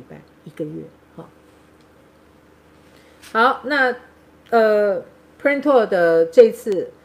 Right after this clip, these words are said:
Printo 三九植物与咖啡因洗发露呢，呃，的置入，这次真的很谢谢你哦。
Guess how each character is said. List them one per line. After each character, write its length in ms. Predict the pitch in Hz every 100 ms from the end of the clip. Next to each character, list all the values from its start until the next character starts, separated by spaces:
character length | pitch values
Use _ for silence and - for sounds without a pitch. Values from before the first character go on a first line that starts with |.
| _
Printo 280 | - 262 262
三 300 | 233 233 226
九 220 | 226 165
植 260 | 151 - 180
物 140 | 220
与 100 | 175
咖 180 | 147 202
啡 160 | 190 190
因 140 | 190
洗 220 | 196 - 165
发 240 | 165 139
露 220 | 160 175
呢， 240 | 156 151 151 - - -
呃， 360 | 160 147 143 147 _ _
的 80 | -
置 240 | 165 208 196
入， 220 | 180 - -
这 120 | 190
次 160 | 175 175
真 120 | 175
的 120 | 170
很 140 | 156 143
谢 180 | - 185
谢 200 | 175 156
你 220 | 147 147
哦。 220 | 170